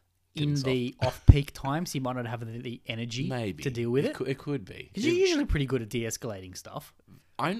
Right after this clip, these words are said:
Speaker 2: I would sound,
Speaker 1: Or, like,
Speaker 2: I,
Speaker 1: just,
Speaker 2: I would
Speaker 1: or just
Speaker 2: normally
Speaker 1: kinda having a
Speaker 2: say,
Speaker 1: conversation
Speaker 2: I
Speaker 1: about
Speaker 2: would
Speaker 1: something.
Speaker 2: normally sound very good at those situations.
Speaker 1: Yeah.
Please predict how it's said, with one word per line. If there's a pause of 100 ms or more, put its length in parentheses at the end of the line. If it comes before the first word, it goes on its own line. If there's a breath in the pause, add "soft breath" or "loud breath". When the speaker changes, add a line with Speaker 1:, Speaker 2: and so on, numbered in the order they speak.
Speaker 2:
I
would
sound,
Speaker 1:
Or,
like,
Speaker 2:
I,
Speaker 1:
just,
Speaker 2:
I
would
Speaker 1:
or
just
Speaker 2:
normally
Speaker 1:
kinda
having
a
Speaker 2:
say,
Speaker 1:
conversation
Speaker 2:
I
Speaker 1:
about
Speaker 2:
would
Speaker 1:
something.
Speaker 2:
normally
sound
very
good
at
those
situations.
Speaker 1:
Yeah.